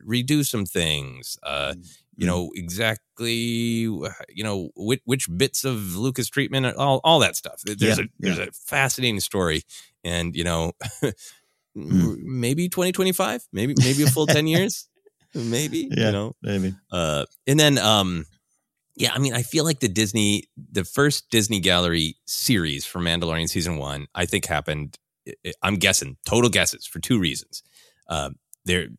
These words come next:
Speaker 1: Disney Plus was hungry for content, right?
Speaker 2: Yeah.
Speaker 1: And, uh, I love that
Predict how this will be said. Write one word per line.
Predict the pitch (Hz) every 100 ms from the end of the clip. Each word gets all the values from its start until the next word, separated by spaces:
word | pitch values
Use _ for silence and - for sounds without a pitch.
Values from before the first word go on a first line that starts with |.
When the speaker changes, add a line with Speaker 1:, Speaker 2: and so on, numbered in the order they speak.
| _ -
Speaker 1:
Disney | 98 98 90
Plus | 82 92 -
was | 80
hungry | 87 80
for | 78
content, | 71 67 - - -
right? | 80 113 _ _
Speaker 2:
Yeah. | - 87 - -
Speaker 1:
And, | 87 85 80 80 76 -
uh, | 78 71 71 76 - -
I | 80 78
love | 80 82 85 82 82 73 -
that | 76 73 73